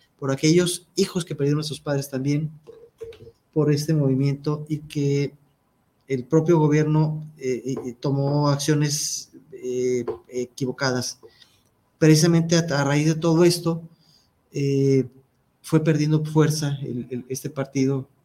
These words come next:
priista y que hoy en día, bueno, pues el, este partido priista está,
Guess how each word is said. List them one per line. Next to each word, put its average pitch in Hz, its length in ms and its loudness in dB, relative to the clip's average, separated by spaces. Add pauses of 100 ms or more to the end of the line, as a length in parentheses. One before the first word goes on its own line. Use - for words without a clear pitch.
(120)
priista 139 580 0 (500)
y 147 140 -10
que 135 480 2
hoy 143 160 0
en 139 100 2
día, 151 260 2
bueno, 143 200 -2
pues 139 200 -12
el, 135 100 -4 (120)
este 139 180 -4
partido 147 420 -4
priista 147 400 -2
está, 147 580 -2